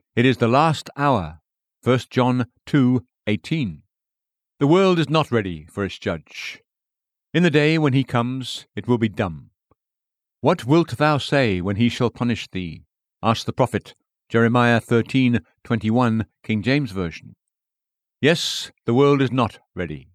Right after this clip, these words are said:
But this will not hinder his coming. He who is coming will come, and will not delay.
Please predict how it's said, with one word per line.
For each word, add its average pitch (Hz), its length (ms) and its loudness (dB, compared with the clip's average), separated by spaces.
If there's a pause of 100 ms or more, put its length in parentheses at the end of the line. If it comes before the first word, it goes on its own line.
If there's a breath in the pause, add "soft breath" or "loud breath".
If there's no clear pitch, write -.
(760)
But 147 120 2
this 180 180 -2
will 170 140 2
not 202 180 0
hinder 175 320 0
his 98 160 -6
coming. 98 400 -8 (640)
He 180 160 4
who 175 140 6
is 175 140 2
coming 147 400 0
will 160 160 2
come, 175 400 -4 (400)
and 131 120 0
will 139 120 4
not 175 220 0
delay. 147 500 -2